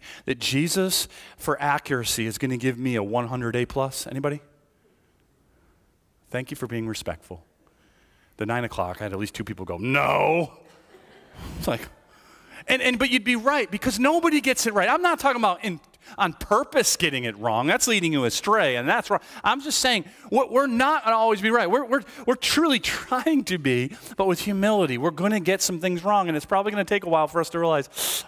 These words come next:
"I got that wrong." Even John Piper will get it wrong. Even Charles Stanley, I know, I know, I know.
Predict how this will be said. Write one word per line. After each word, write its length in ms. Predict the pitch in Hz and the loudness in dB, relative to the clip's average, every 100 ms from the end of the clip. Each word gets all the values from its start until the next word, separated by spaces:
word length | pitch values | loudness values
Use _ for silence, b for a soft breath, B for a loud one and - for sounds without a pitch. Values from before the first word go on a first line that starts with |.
| - | -8
"I 60 | |
got 240 | 117 135 - | -2 -2 0
that 180 | 143 | -2
wrong." 400 | 143 190 170 107 - _ B B B B B B | 0 -2 -2 -4 -14 _ B B B B B B
Even 460 | - 165 196 208 175 - b b b | -2 0 2 2 0 -6 b b b
John 280 | - 165 180 | 0 2 2
Piper 420 | - 190 180 135 | 0 0 0 -2
will 100 | 120 | -2
get 140 | 117 120 | 0 0
it 60 | |
wrong. 360 | 110 113 98 107 | 0 -2 -4 -2
Even 320 | 156 190 202 | 0 2 0
Charles 680 | - - 160 180 185 190 190 | 0 0 2 2 2 0 0
Stanley, 600 | - - 117 156 131 - - | -2 -4 -6 -6 -6 -16 -18
I 80 | - | -16
know, 240 | - - - - | -10 -10 -10 -14
I 100 | - | -18
know, 220 | - - - - | -16 -20 -20 -20
I 160 | - - - | -20 -20 -20
know. 180 | - | -20